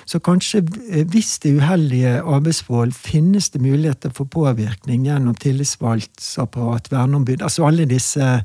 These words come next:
virkemidlene vi tross alt har i det norske arbeidslivet, da.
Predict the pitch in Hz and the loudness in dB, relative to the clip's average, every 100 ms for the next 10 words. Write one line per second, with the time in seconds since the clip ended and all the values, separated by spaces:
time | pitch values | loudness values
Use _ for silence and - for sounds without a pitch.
0 | - - - - - - - - 180 143 | -6 -20 -20 -20 -20 -20 -20 -10 0 0
1 | - 180 160 123 123 131 - 175 - 156 | 2 2 4 4 2 0 0 -2 0 -2
2 | - 202 139 120 117 123 127 - 123 127 | -2 0 0 0 0 -2 -2 -2 -4 -4
3 | - 139 135 - | -6 -8 -10 -8